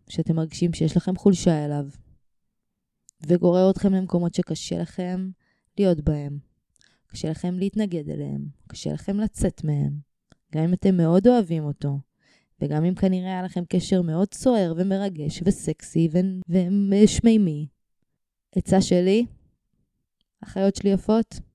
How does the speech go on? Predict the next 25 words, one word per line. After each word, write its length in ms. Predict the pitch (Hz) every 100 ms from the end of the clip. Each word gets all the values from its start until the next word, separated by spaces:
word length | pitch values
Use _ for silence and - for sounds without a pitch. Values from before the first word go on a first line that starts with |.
| _
עדיף 280 | 160 170 -
לסגור 280 | 170 175 180
את 80 | 175
הדלת 320 | 170 170 -
ולנעול, 360 | 156 160 165 190
להעיף 220 | 165 160
את 100 | -
המפתח 420 | 160 - 185 196 151
ולא 160 | 156
להסתכל 400 | 147 - - 156
אחורה. 300 | 151 156 147 143 _ _ _ _ _ _ _ -
לא 60 | 156
עם 120 | 165
כל 160 | 185 160
אחד, 280 | - 175 196
עם 120 | 156
האנשים 360 | 151 151 160 160
הספציפיים 560 | - 160 156 - 160
האלה, 180 | 156 185
אתם 160 | 175 151
יודעים 200 | 151 151
על 80 |
מי 100 | 147
אני 100 | 143
מדברת. 520 | 139 139 135 135 -